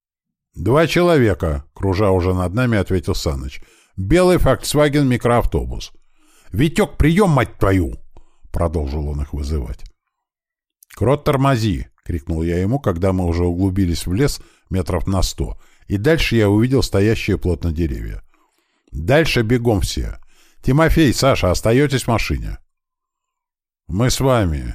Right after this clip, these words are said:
ответил Тимофей, а Шурик кивнул. «Если будет драка, то ещё две пары рук вам точно не помешают». «Крот, на связь с этим Карлсоном!»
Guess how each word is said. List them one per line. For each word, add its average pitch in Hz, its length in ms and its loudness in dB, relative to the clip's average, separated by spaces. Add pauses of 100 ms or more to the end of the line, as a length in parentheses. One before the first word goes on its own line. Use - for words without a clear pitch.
ответил 76 400 -4
Тимофей, 87 520 0
а 80 40 0
Шурик 85 320 -2
кивнул. 71 460 -6 (680)
«Если 131 320 2
будет 139 320 2
драка, 139 320 2
то 113 120 0
ещё 110 280 2
две 113 200 2
пары 113 300 2
рук 113 180 -2
вам 104 160 2
точно - 300 -4
не 65 120 -6
помешают». 60 640 -4 (1500)
«Крот, 131 560 2 (260)
на 120 220 2
связь 151 360 2
с - 80 -2
этим 104 240 0
Карлсоном!» 73 720 -2